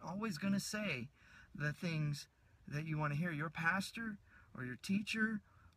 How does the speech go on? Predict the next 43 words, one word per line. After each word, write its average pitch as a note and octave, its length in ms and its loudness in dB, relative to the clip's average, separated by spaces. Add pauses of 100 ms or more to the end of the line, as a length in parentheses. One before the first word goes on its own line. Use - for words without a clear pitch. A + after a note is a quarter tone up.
or B2 120 -6
your, B2+ 240 -6
or C3+ 100 -4
your C3+ 140 -4
sponsor G3 520 4
isn't G#3+ 260 0
always A#3 300 -2
gonna G#3+ 220 2
say D3 580 2
what C3+ 180 -6
you C#3+ 140 -2
like D3 320 2
to - 100 -8
hear, C#3 340 -4 (380)
and D3 100 0
that's G3+ 200 4
a F#3 40 4
good D#3+ 360 2
thing. C#3 340 -10 (440)
But D3+ 180 -6
they F3 80 -4
are F3 180 8
gonna F#3+ 240 2
tell E3 180 0
you D3+ 120 0
the - 120 -8
truth D3 420 -2 (120)
if C3 160 -6
they're C#3 180 2
a B2+ 60 0
good D3 260 -2
sponsor, B2 480 -6
if A#2+ 100 -10
they're D3+ 160 -4
a C#3+ 40 -2
good D#3 320 -4
pastor. - 560 -8 (520)
And C3 200 -2
so D3 360 0 (920)
they D3+ 220 2
may E3 200 2
not E3 220 8
always, D#3 480 0